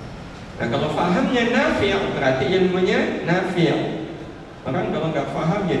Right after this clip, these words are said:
disebut nggak punya ilmu. Faham nggak tentang sholat? Enggak, berarti belum, belum faham, belum tahu ilmu tentang sholat. Hadirin hadirah yang dirahmati Allah Subhanahu wa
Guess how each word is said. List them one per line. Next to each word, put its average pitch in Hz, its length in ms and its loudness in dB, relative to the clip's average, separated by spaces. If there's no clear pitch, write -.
disebut 135 400 0
nggak 117 240 -2
punya 113 240 2
ilmu. 113 560 2
Faham 185 240 4
nggak - 160 2
tentang 135 320 2
sholat? 113 320 0
Enggak, 110 480 0
berarti 139 400 -4
belum, 135 480 2
belum - 560 4
faham, 127 480 2
belum 135 320 4
tahu 139 400 2
ilmu 139 240 0
tentang 147 560 2
sholat. - 400 -6
Hadirin 170 560 6
hadirah 151 400 4
yang 131 240 2
dirahmati 127 480 2
Allah 127 320 2
Subhanahu 117 720 2
wa 110 160 2